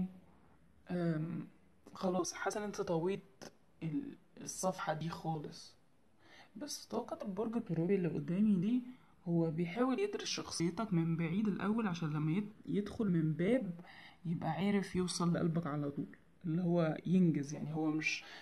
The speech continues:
مش عايز يحرق وقت كتير في التعارف بقى والحاجات دي، لا هو عايز يدخل على قلبك على طول. Anyway، كرة هتبقى في ملعبك في كل الحالات،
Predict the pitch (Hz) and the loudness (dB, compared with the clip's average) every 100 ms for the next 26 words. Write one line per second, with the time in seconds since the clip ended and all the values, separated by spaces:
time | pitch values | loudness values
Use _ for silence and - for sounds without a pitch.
0 | - - - - 170 208 185 156 185 - | -10 -8 -6 -2 0 2 0 0 -2 -2
1 | - 170 - - 175 170 - - - - | 0 0 0 -6 -4 -4 -4 -10 -10 -10
2 | 190 185 180 170 170 151 143 147 156 185 | -8 -6 -6 -8 -6 -6 -4 0 4 4
3 | 175 156 147 - 156 156 - 156 143 147 | 2 -4 -4 -4 -4 -6 -4 -6 -6 -8
4 | - - - 160 165 156 160 170 165 180 | -14 -20 -14 -6 -4 -4 -6 -2 -2 -2
5 | 180 - - 143 143 156 156 147 143 143 | -6 -8 -6 -6 -4 -6 -6 -8 -10 -10
6 | - - - - _ - - - - - | -14 -16 -20 -20 _ -20 -20 -20 -20 -20
7 | - - - - - - - 254 269 226 | -20 -20 -20 -20 -20 -20 -4 2 4 4
8 | 226 - 214 185 165 165 170 165 147 180 | 0 0 2 2 2 2 4 4 6 4
9 | 180 165 - 160 - - 151 - | 4 -2 -4 -6 -6 -6 -6 -8